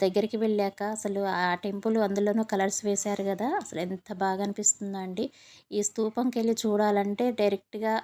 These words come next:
దగ్గర నిలబడి చూడలేమండి, కొంచెం దూరం నుంచి చూస్తేనే మంచిగా కనిపిస్తుంది. దగ్గర నుంచి అయితే అంత హైట్ చూడాలంటే చూడలేమండి, వంద అడుగులు కదా. ఇక్కడ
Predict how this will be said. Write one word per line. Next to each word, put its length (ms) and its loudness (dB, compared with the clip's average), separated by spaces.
దగ్గర 260 4
నిలబడి 400 4
చూడలేమండి, 540 0
కొంచెం 340 -2
దూరం 260 2
నుంచి 220 -2
చూస్తేనే 440 0
మంచిగా 380 -4
కనిపిస్తుంది. 540 2
దగ్గర 260 4
నుంచి 260 2
అయితే 280 -2
అంత 280 -4
హైట్ 280 0
చూడాలంటే 680 0
చూడలేమండి, 720 -2
వంద 240 -4
అడుగులు 320 0
కదా. 220 -2
ఇక్కడ 220 -4